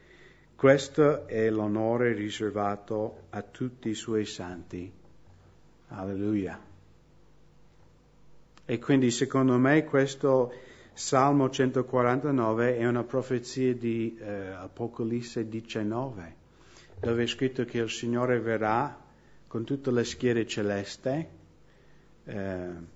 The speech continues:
per portare giudizio su questo mondo. E quindi in quel momento tutte le nazioni che verranno contro Israele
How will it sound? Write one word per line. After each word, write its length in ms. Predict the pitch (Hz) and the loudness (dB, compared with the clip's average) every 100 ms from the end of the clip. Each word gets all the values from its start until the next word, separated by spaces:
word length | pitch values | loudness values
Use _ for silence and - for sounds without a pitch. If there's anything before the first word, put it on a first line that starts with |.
| - - - _ _ | -20 -20 -20 _ _
per 180 | - 123 | 0 2
portare 540 | 127 127 123 123 120 | 2 0 0 0 0
giudizio 640 | 110 113 113 143 143 - 98 | -2 -4 -2 -4 -4 -8 -8
su 220 | - 107 | -8 -8
questo 340 | 110 104 - | -8 -8 -10
mondo. 520 | 113 131 151 123 90 - - - - - _ _ _ - - _ _ _ _ - - | -8 -6 -8 -12 -14 -18 -20 -20 -20 -20 _ _ _ -20 -20 _ _ _ _ -20 -2
E 160 | 123 117 | -2 2
quindi 340 | 135 135 123 | 4 6 4
in 80 | 120 | 4
quel 200 | 135 135 | 4 4
momento 500 | 131 120 120 120 117 | 6 6 4 2 -2
tutte 240 | 135 131 | -4 -2
le 80 | 127 | 0
nazioni 500 | 117 117 117 117 113 | 0 0 -2 -2 -2
che 160 | 117 104 | -2 -2
verranno 460 | 107 104 104 104 | -2 -2 -2 -4
contro 460 | 98 110 113 113 101 | -4 -6 -4 -4 -4
Israele 640 | 101 98 95 95 101 | -4 -6 -6 -4 -6